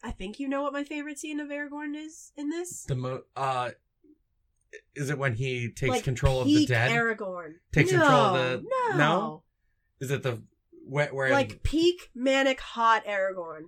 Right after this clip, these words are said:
Speaker 2: Where's that?
Speaker 1: In this movie.
Speaker 2: In this movie?
Speaker 1: Yeah.
Speaker 2: Where in this movie?
Speaker 1: We'll find out.
Speaker 2: Okay.
Speaker 1: You don't remember me talking
Speaker 2: For
Speaker 1: about
Speaker 2: Frodo.
Speaker 1: We <laughs> No. Just before then.
Speaker 2: Uh, his speech.
Speaker 1: Yes.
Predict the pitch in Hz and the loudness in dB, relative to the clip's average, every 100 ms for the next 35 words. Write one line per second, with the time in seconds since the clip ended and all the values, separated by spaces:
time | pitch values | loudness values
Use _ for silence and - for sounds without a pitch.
0 | - 143 120 123 107 101 _ _ _ _ | -2 0 2 0 -2 -4 _ _ _ _
1 | - 262 277 254 247 208 180 165 143 - | -4 0 2 0 -4 -8 -8 -8 -12 -14
2 | _ _ 127 123 127 123 117 101 98 220 | _ _ -6 -4 -4 -4 -4 -4 -6 -6
3 | 196 165 - 123 131 123 104 101 113 101 | -6 -8 -10 -2 2 2 -2 -6 -10 -10
4 | 90 90 _ - 233 254 254 240 226 160 | -12 -16 _ -8 -4 -2 -2 -6 -6 -8
5 | 143 _ - 135 117 101 - - 480 523 | -10 _ -4 -2 -2 -4 -4 4 8 8
6 | 392 294 254 330 320 285 208 156 151 139 | 6 2 2 0 -2 -2 -2 2 2 6
7 | 185 202 131 110 101 95 _ - 311 370 | 6 8 6 2 -4 -10 _ -6 -4 -2
8 | - - - 392 - - - - 277 269 | -4 -10 -10 -8 -8 -14 -16 -4 0 2
9 | 214 208 _ _ _ _ _ _ _ _ | 0 -4 _ _ _ _ _ _ _ _
10 | - - 262 294 - 254 247 233 202 190 | -20 -4 4 4 4 -4 -2 -2 -2 -6
11 | 160 185 _ _ _ 117 110 113 _ _ | -14 -16 _ _ _ -2 0 -2 _ _
12 | - 143 - 127 117 - - 262 247 - | 0 2 2 0 -2 -2 -8 -2 -2 -2
13 | - - | -8 -8